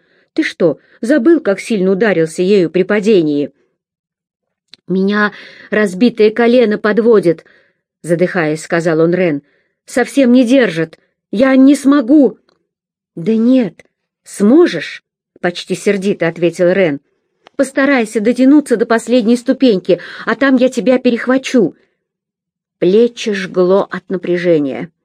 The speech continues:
Казалось, в заплечный мешок наложили камней. Торок резко потянулся вверх, и правое колено опять опасно подогнулось. Но тут он почувствовал, что Рен ухватил его за ремень заплечной корзины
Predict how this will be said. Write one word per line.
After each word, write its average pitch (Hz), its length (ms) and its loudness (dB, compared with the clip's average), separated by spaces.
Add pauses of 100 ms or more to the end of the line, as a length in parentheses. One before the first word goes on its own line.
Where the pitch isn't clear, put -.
(580)
Казалось, 175 500 -2
в 160 40 -8
заплечный 180 640 -4
мешок 180 440 -2
наложили 175 500 -2
камней. 170 560 -4 (720)
Торок 185 320 0
резко 226 380 -2
потянулся 190 580 -4
вверх, 170 520 -4 (440)
и 190 80 -6
правое 170 420 -2
колено 208 440 -2
опять 208 320 -4
опасно 156 440 -6
подогнулось. 165 720 -4 (640)
Но 160 180 0
тут 240 280 -2
он 269 140 2
почувствовал, 240 840 -2 (320)
что - 280 -2
Рен 254 240 2
ухватил 214 500 -2
его 208 260 2
за 180 120 0
ремень 214 380 2
заплечной 202 640 -4
корзины 190 580 0